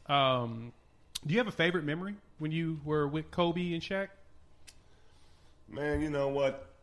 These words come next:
Speaker 2: There's a, there's a story that I, I, I tell, you know, kids and then people that, you know, ask me things that I experienced when I was with the Lakers. Um,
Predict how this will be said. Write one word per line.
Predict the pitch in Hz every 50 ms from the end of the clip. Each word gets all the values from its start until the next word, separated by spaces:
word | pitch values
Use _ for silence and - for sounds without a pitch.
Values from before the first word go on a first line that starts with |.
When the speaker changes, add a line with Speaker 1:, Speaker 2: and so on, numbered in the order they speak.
| - - -
Speaker 2:
There's | - 127 127 127 120 104 107
a, | 113 110 107 107 104 98 98 - - - - - - - -
there's | - 127 131 113 104
a |
story | 104 - - - 113 113 110 107 104 101 95 95 104 113 - - - - -
that | 95 95 95
I, | 95 95 95 101 104 101 101 95 95 95 92 - - - 90
I, | 92
I |
tell, | 92 - - - 98 98 95 95 92 98 - - - - - - - - - -
you | 98 95
know, | 95 92 90 -
kids | - - 98 98 98 98 98 98 - - - - - - - - - - - - - - - -
and | 104 104 104
then | 107 104 104 104 101
people | 120 117 110 104 104
that, | 95 104 101 92 - - - -
you | 104 104 95
know, | 92
ask | 92 98 101 98 87 - -
me | 101 98 - - - - - - - - -
things | - 107 107 107 104 101 98
that | 101 98
I | 101 98 98 - - - - - - - - - - - -
experienced | 95 - - - 117 117 113 107 101 95
when | 98 98
I | 101 101
was | 98
with | 98 107 98
the | - 98
Lakers. | 98 95 95 92 92 87 90 87 - - - - - - - - - - - - - - - - - - - - - - -
Um, | 92 95 95 95 95 92 90 87 -